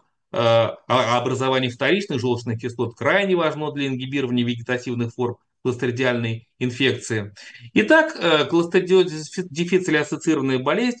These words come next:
это заболевание, которое развивается при снижении разнообразия кишечной микробиоты и при избыточной колонизации кластридиозис диффицили, что взаимосвязано.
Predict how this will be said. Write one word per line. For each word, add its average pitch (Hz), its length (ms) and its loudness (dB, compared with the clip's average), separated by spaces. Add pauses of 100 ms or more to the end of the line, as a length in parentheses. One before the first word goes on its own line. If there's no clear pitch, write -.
это 135 180 -4
заболевание, 156 480 0
которое 143 300 -2
развивается 147 680 0 (200)
при 165 120 2
снижении 196 1160 2
разнообразия 160 1040 0
кишечной 156 540 -6
микробиоты 127 760 -2 (200)
и 160 280 -2
при 175 160 2 (100)
избыточной 156 760 -2
колонизации 127 640 -2
кластридиозис 127 760 -2
диффицили, 165 680 -4
что 139 320 2 (180)
взаимосвязано. 127 960 0